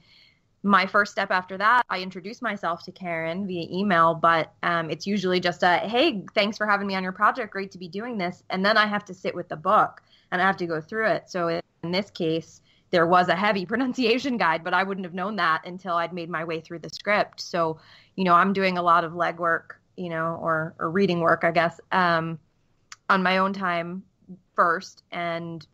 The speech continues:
making note of where all those, in the example of pronunciation guide, where all those words are that I'm gonna need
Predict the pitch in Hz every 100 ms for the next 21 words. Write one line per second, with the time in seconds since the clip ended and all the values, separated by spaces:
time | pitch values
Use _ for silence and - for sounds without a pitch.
0 | _ 180 190 185 185 180 175 180 160 165
1 | 165 170 165 170 156 - 165 160 170 170
2 | 170 165 180 165 160 196 226 - _ 220
3 | 214 214 226 175 208 214 170 175 180 220
4 | 208 170 165 170 - _ _ - 180 165
5 | 175 180 170 175 175 165